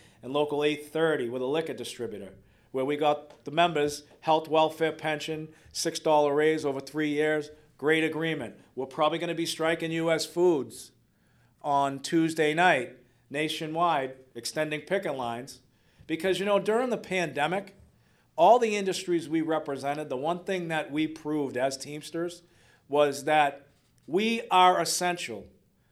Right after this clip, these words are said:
You were actually the heroes that provided goods and services to keep this country moving. You provided the food on the shelves. You provided the rubbish removal. You provided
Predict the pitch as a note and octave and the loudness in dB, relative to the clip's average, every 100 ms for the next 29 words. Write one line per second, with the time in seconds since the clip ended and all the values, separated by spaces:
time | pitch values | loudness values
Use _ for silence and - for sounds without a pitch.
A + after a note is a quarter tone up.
0 | _ _ - E3 A3 A#3 G3 G3 F#3 F#3 | _ _ -6 -2 2 4 8 8 6 2
1 | E3 D3 D3+ F#3+ F3 C3+ A#2+ C3 C3 C#3 | 0 0 2 4 4 4 0 -4 -6 -4
2 | C#3+ D#3 D3+ C#3+ A#2+ D#3 E3 E3 - - | 2 4 2 -2 -2 0 0 0 -10 -14
3 | _ - D3+ D3 - E3+ F3 D#3 - B2 | _ -12 -8 -6 0 2 4 2 -6 -6
4 | A2+ - - _ _ _ _ - D3 F3 | -8 -10 -18 _ _ _ _ -14 -6 -4
5 | D#3+ D#3+ D#3 - E3 D#3 D3 D3 D#3 E3 | -2 -2 -4 -4 -6 -4 -8 -6 -2 -2
6 | B2 G#2 F2+ _ _ _ _ - F3+ A3 | -2 -8 -14 _ _ _ _ -4 -2 0
7 | G3 F#3 F#3 F#3+ F#3+ F3 E3+ D3 C3 - | 0 4 8 8 6 2 -2 -4 -6 -10
8 | - - - F3+ F3+ D#3+ D3+ C#3+ E3 D#3 | -20 -8 4 6 6 4 -2 -4 0 2
9 | C3 A2+ E3+ E3 E3 E3 E3 D#3 D3 D3 | 2 0 -6 -4 0 2 2 0 0 0
10 | D#3 D#3 D3+ D3 D3+ D#3 B2+ G#2+ - - | 0 -2 -4 -6 -2 -2 -2 -6 -10 -18
11 | - E3+ G3 F#3+ F#3+ E3 C#3+ G3+ F#3 F#3 | -2 0 0 2 2 4 6 8 8 6
12 | D#3 B2 G#2 | 4 0 -4